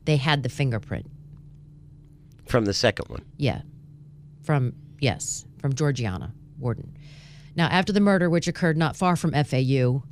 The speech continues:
Speaker 1: the police sergeant, Kevin McCoy, circulated his photo to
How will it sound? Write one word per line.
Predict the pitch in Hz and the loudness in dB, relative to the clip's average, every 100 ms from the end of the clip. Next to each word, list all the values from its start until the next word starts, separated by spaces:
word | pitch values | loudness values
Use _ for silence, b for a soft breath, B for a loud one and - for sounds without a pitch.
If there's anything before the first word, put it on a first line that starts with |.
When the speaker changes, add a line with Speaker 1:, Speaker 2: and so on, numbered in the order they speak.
| B B B - | B B B -2
Speaker 1:
the | 151 135 | -2 0
police | - 220 196 | 0 2 2
sergeant, | 180 143 131 120 | 2 2 0 -2
Kevin | - 190 165 | 0 2 2
McCoy, | 143 - 165 | 0 0 0
circulated | 143 - 175 180 160 151 143 127 | 0 -2 -2 2 2 4 2 0
his | 151 135 | 0 0
photo | - - 196 196 113 98 104 | -2 2 4 4 2 -2 -6
to | - | -8